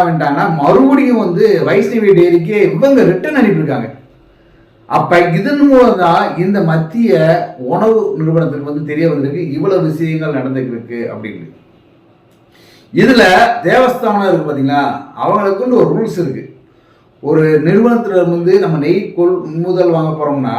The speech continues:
அந்த நிறுவனம் தான் நெய்யை வந்து தயாரிச்சு உற்பத்தி பண்ணி சுத்தமா கொடுக்கணும். ஆனா இங்க ஏ ஆர் நிறுவனம் அந்த வேலையை செய்யல. ஏன்னா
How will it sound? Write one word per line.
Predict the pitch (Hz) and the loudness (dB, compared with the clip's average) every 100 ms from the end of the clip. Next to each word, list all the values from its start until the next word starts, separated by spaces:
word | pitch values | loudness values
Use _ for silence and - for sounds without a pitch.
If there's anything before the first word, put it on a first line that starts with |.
| 160 165 - | -6 -8 -10
அந்த | 120 151 175 185 160 | -8 -6 -6 -4 -4
நிறுவனம் | 147 170 196 170 147 | -2 2 2 2 0
தான் | 127 120 139 160 - - - 117 | -2 -2 -2 -4 -6 -10 -10 -6
நெய்யை | 131 160 196 165 | -4 -2 0 0
வந்து | 127 120 160 160 - | 0 -4 -4 -6 -8
தயாரிச்சு | 117 131 156 165 139 131 131 139 - | -8 -4 -2 0 0 -4 -6 -6 -4
உற்பத்தி | 127 127 170 165 - | -4 -6 -8 -10 -10
பண்ணி | - 117 113 139 - - - _ _ _ _ _ _ | -8 -6 -4 -4 -6 -10 -20 _ _ _ _ _ _
சுத்தமா | 160 160 208 208 - | -6 -2 2 2 2
கொடுக்கணும். | 160 151 143 - - - _ | 0 0 -2 -6 -12 -20 _
ஆனா | - 175 190 151 175 - - | -4 0 2 2 2 -2 -4
இங்க | 151 214 208 170 190 - 135 | -4 0 2 4 4 2 0
ஏ | 165 | 2
ஆர் | 175 151 | 2 2
நிறுவனம் | 127 131 156 127 | 0 0 -4 -8
அந்த | 120 | -8
வேலையை | 117 127 139 131 117 | -2 -2 -2 -6 -6
செய்யல. | 113 123 101 - - _ _ _ _ _ - | -4 -4 -6 -12 -20 _ _ _ _ _ -6
ஏன்னா | 143 156 | -2 0